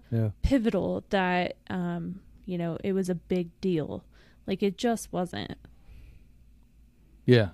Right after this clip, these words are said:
Speaker 1: I mean, now, right? But back then, everything was a big deal.
Speaker 2: Oh,
Speaker 1: right?
Speaker 2: yeah.
Speaker 1: You know, um, yeah, I mean, everything, I was like, "Ah," you know, and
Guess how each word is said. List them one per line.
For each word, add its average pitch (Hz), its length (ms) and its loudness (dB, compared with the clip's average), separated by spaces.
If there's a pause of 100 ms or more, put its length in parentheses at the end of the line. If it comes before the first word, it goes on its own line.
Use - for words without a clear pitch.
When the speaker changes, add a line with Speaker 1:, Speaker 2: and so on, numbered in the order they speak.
Speaker 1:
I 156 80 8
mean, 175 180 12
now, 147 560 8
right? 127 340 6
But 139 160 6
back 180 220 8
then, 135 480 8 (380)
everything 151 480 8
was 107 140 2
a 101 40 0
big 98 220 -2
deal. - 120 -12 (440)
Speaker 2:
Oh, 254 120 2
Speaker 1:
right? 247 120 8
Speaker 2:
yeah. 160 240 0
Speaker 1:
You 123 120 6
know, 107 180 6 (680)
um, 110 380 4 (240)
yeah, 139 140 8
I 135 80 4
mean, 143 140 6
everything, 156 380 8
I 160 40 6
was 160 100 6
like, 180 120 -2
"Ah," 359 340 4
you 196 160 0
know, 131 140 6
and 131 440 6